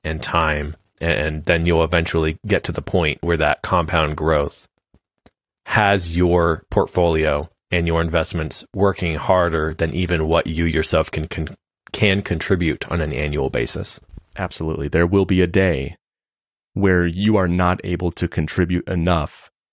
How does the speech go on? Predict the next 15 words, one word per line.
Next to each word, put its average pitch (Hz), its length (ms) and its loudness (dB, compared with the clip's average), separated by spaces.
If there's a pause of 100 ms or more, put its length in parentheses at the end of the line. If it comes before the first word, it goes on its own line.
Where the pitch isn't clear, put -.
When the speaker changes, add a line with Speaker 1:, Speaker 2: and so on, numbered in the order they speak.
(400)
Speaker 2:
to 90 120 4
exceed 87 440 2
what 82 180 2
the 76 80 -2
portfolio 85 640 0
itself 78 600 -2
is 78 200 -2
then 76 220 0
growing 73 400 0
by 73 240 -2
just 76 240 -4
on 78 100 0
its - 160 -4
returns 73 320 -6
alone. 76 420 -10